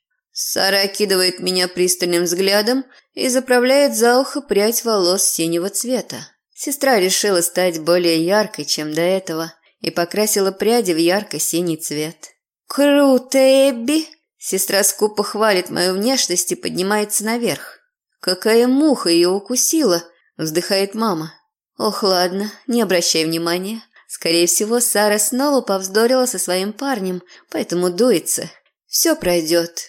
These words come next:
Мама осторожно обнимает меня и целует так нежно, словно я сделана из тончайшего хрусталя.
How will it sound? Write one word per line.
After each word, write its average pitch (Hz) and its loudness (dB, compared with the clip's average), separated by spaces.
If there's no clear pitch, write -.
Мама 269 4
осторожно 247 2
обнимает 254 0
меня 170 -4
и 175 -2
целует 247 2
так 208 -4
нежно, 233 0
словно 180 0
я 233 2
сделана 220 2
из 214 0
тончайшего 220 0
хрусталя. 220 -2